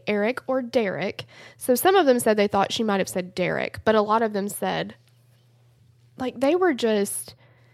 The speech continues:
they were dead set that it was either Eric or Derek. Eric did this, Derek did this, like, one of the two.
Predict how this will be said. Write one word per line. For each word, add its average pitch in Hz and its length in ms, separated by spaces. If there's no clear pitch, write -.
they 370 120
were 339 120
dead 208 340
set - 440
that 208 160
it 196 100
was 202 140
either 190 260
Eric 185 260
or 165 60
Derek. - 400
Eric 240 320
did 208 220
this, 208 180
Derek 202 380
did 190 180
this, 175 220
like, 175 160
one 190 100
of 190 60
the 180 80
two. - 160